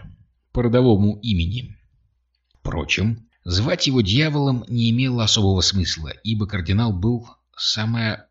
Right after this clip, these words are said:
большое злобным гномом, и до дьявола ему было столь же далеко, как мне до ангела. Но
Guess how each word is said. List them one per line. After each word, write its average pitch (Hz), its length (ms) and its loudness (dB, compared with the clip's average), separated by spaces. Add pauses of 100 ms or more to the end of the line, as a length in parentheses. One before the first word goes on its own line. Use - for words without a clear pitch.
большое 117 880 0 (360)
злобным 98 640 0
гномом, 87 420 0 (360)
и 101 80 -6
до 110 100 4
дьявола 156 340 2
ему 123 260 4
было 117 280 2
столь 131 360 -2
же 104 160 -2
далеко, 95 560 -4
как - 240 -12
мне 98 260 -2
до 87 240 -6
ангела. 80 560 -6 (600)
Но 92 520 -2